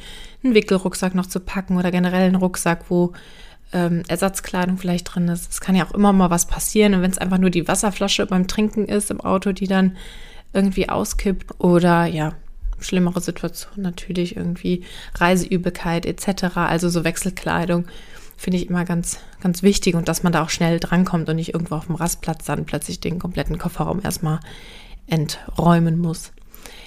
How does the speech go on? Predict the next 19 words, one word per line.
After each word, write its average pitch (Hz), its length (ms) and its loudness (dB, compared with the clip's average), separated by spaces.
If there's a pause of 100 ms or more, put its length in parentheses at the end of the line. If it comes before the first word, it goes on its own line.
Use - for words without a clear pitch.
(360)
Ja, 190 200 8
wir 226 140 6
hatten 269 200 2
acht - 200 0
Stunden 233 460 2
Fahrzeit 254 800 0
ohne 262 300 4
Pause 285 760 6 (480)
und 190 160 2
haben 214 120 4
uns 196 140 0
dann 208 220 2
überlegt, 208 360 4
okay, 190 240 -2
acht - 280 0
Stunden 180 320 0
Fahrt - 340 -8
ist - 240 -14
echt - 380 -4